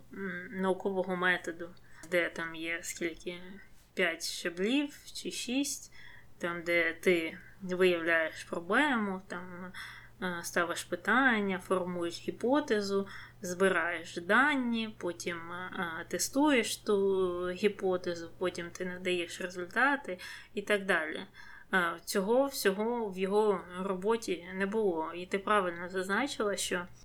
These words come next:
вибірки не було, зібрані були дані, там, скільки, з декількох людей, а не з статистичної, соціологічної вибірки серед, е, населення, м,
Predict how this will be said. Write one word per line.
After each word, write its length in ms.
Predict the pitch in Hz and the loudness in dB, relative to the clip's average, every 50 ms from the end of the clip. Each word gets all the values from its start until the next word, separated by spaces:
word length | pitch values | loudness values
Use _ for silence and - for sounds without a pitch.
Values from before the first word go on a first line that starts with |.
| - - - - | -20 -18 -8 -2
вибірки 600 | 208 190 196 247 247 202 208 180 175 - - 185 | -2 2 4 4 4 6 4 4 4 2 -2 -4
не 140 | 185 175 170 | -2 -2 -2
було, 500 | 175 190 214 233 262 277 277 262 254 262 - - - - | 2 2 4 6 6 8 8 6 6 2 -4 -14 -14 -10
зібрані 580 | 180 180 185 240 214 214 202 180 175 185 180 170 | -4 0 2 2 4 4 2 2 2 0 -6 -6
були 300 | 175 180 175 175 175 170 | -6 -6 -6 -4 -4 0
дані, 500 | 180 190 190 180 165 160 160 160 165 - - - | 2 4 4 4 0 -4 -12 -14 -14 -16 -14 -14
там, 80 | 170 170 170 175 190 196 | -14 -14 -14 -16 -16 -14
скільки, 640 | 190 - - - 180 170 175 - - 175 165 165 175 | -12 -12 -8 -6 -6 -6 -6 -8 -8 -8 -6 -6 -8
з 60 | 185 | -4
декількох 760 | 185 196 208 202 202 185 180 - 180 180 - - - - - 190 180 175 | 0 0 0 2 0 -2 -2 -2 -4 -6 -6 -6 -14 -6 -2 0 2 2
людей, 580 | 170 180 196 196 208 254 269 269 254 233 214 208 | 2 2 0 4 6 6 6 6 6 4 2 2
а 160 | 208 190 180 175 | 2 2 4 4
не 280 | 180 180 175 175 175 | 2 0 0 0 -2
з 340 | 175 - 190 185 175 175 180 - - - - - | -4 -2 0 0 0 0 -2 -4 -10 -18 -18 -10
статистичної, 1040 | - - - - 196 196 208 196 196 - 233 214 - - - 185 180 170 165 165 170 | -8 -6 0 0 2 4 4 0 2 4 2 2 2 2 2 2 2 2 0 -4 -4
соціологічної 1000 | - - 180 180 - - 180 180 180 180 196 190 185 - - 180 175 170 165 165 | -4 -4 -2 -2 0 2 4 2 4 2 2 0 0 0 0 -2 -2 -2 -6 -6
вибірки 800 | 165 185 208 208 190 175 185 180 180 - - - 170 165 170 | 2 4 6 6 6 6 2 2 2 0 -2 -2 -2 -2 -2
серед, 480 | - - - 185 175 175 175 175 - - | -4 0 2 2 4 4 0 -2 -2 -2
е, 260 | 175 175 170 170 170 170 | 0 0 0 -2 -4 -6
населення, 720 | 175 180 - - 190 175 165 165 165 165 165 175 190 185 - - - - - - - - | -6 -6 0 0 2 2 2 -2 -6 -8 -12 -12 -12 -14 -16 -18 -20 -20 -20 -20 -14 -8
м, 160 | 247 190 175 | -6 -6 -6